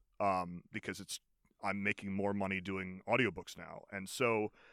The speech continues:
I wouldn't, like, I'm not in the audiobook industry, not really, but all I do is make <laughs> audiobooks. So in, in, in a way, um, but yeah, A-, A Q is what gave me the chops to do that. I,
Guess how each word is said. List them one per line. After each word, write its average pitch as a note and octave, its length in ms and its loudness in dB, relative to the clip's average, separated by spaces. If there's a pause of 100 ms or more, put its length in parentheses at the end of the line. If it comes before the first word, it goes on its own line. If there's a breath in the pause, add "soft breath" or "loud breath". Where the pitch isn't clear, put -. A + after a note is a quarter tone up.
(680 soft breath)
I B2 120 12
wouldn't, F3+ 340 8
like, D3+ 140 8
I'm D3+ 100 10
not G3 140 10
in F#3 100 6
the D#3+ 100 8
audiobook D3 440 8
industry, A#2 680 0
not C3 240 8
really, A2+ 440 8 (120)
but A#2 400 6 (720)
all D3+ 340 12
I C3+ 180 12
do C#3 300 10
is A#2+ 180 8
make A2 180 4
<laughs> - 20 4
audiobooks. A2 760 6
So A#2 440 8 (260)
in, A#2+ 320 -2
in, B2+ 200 2
in B2+ 80 4
a A#2 80 4
way, A2+ 460 6 (240)
um, G2 480 0 (640)
but D3 120 8
yeah, C#3 100 12
A-, C#3 340 12
A B2+ 40 12
Q B2+ 280 4
is A2 100 6
what A2 160 4
gave G#2+ 180 6
me G2+ 60 0
the F#2+ 80 0
chops - 380 2
to F2 60 -8
do F#2+ 220 -4
that. F2 200 -2
I, F#2+ 160 4